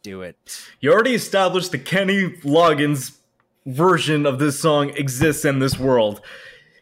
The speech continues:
Speaker 2: You already don't wanna create your own identity, so why not just fucking put the original version in there anyway? Just do it.
Speaker 1: Yeah. Yeah. <laughs>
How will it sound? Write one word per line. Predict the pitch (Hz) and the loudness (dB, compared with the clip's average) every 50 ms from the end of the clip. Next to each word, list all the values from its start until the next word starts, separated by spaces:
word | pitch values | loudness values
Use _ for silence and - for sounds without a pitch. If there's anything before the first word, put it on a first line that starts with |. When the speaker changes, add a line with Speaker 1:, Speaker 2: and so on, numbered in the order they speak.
| _ _ | _ _
Speaker 2:
You | - 135 165 | -2 2 4
already | 202 233 254 247 262 240 185 139 - - _ _ - | 6 6 6 4 4 2 -2 -4 -8 -14 _ _ 2
don't | 165 165 180 190 | 4 4 6 6
wanna | 190 175 165 151 | 4 4 2 2
create | - 160 170 175 170 | 0 0 0 0 2
your | 151 143 151 151 | 2 2 2 2
own | 151 | 2
identity, | 147 139 131 139 139 135 139 135 131 139 135 | 2 0 2 2 0 2 2 0 0 0 -2
so | 135 - 135 | -2 -2 -2
why | 123 120 131 147 160 | -2 0 0 0 2
not | 165 165 156 139 - | 2 0 0 -2 -4
just | 135 127 117 - - _ _ _ _ _ _ _ _ _ _ _ _ _ _ _ _ _ _ _ _ _ _ _ _ - | -6 -8 -8 -10 -14 _ _ _ _ _ _ _ _ _ _ _ _ _ _ _ _ _ _ _ _ _ _ _ _ -2
fucking | 226 208 - - 175 165 151 123 - _ _ - | -2 -2 0 0 -2 -2 -2 -4 -8 _ _ -10
put | - - 190 185 | -6 -4 -2 0
the | 175 156 | 0 0
original | 147 147 135 123 135 127 | 2 0 0 0 0 0
version | 117 127 127 113 117 117 | 0 0 0 0 0 0
in | 117 113 | 0 0
there | 113 110 110 | 0 0 0
anyway? | 107 101 101 98 95 95 92 92 95 - _ _ _ - | 0 -2 -4 -4 -2 -2 -4 -4 -6 -12 _ _ _ -10
Just | - 202 127 - - | -8 -8 -8 -8 -6
do | - 139 143 151 147 | -2 0 2 4 4
it. | 139 | 4
Speaker 1:
Yeah. | - 160 156 147 147 147 143 - - - - - _ _ _ _ _ _ _ _ _ _ _ _ | 4 4 2 2 2 2 0 -2 -6 -18 -20 -20 _ _ _ _ _ _ _ _ _ _ _ _
Yeah. | 135 139 143 143 139 135 131 131 123 - _ _ _ _ _ _ _ - | -14 -10 -8 -6 -4 -4 -4 -4 -6 -10 _ _ _ _ _ _ _ -16
<laughs> | 135 | -16